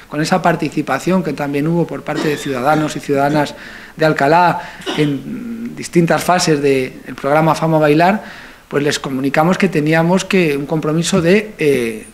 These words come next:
reforma de la fábrica, antigua fábrica de Gal. Por lo tanto, hubo un par de meses de posible salida del Fama Bailar de Alcalá de Henares y unos trabajos muy discretos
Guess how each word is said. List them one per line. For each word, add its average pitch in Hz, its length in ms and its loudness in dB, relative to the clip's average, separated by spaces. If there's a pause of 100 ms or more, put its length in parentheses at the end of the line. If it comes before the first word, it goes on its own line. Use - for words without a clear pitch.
(280)
reforma 170 600 2
de 156 160 2
la 165 260 2
fábrica, 147 640 -2
antigua 135 300 -8
fábrica 143 320 -4
de 139 80 -2
Gal. 147 320 0 (400)
Por - 120 -12
lo 123 40 -10
tanto, 160 300 2
hubo 170 160 6
un 160 120 4
par 175 180 2
de 165 100 0
meses 175 360 0
de 139 240 2 (1040)
posible 180 460 2
salida 185 520 4
del 135 220 0 (240)
Fama 160 320 2
Bailar 151 300 4
de 160 80 2
Alcalá 143 280 0
de 160 60 0
Henares 196 440 2
y 156 40 -4
unos 160 160 0
trabajos 156 460 0
muy 196 200 6
discretos 151 680 0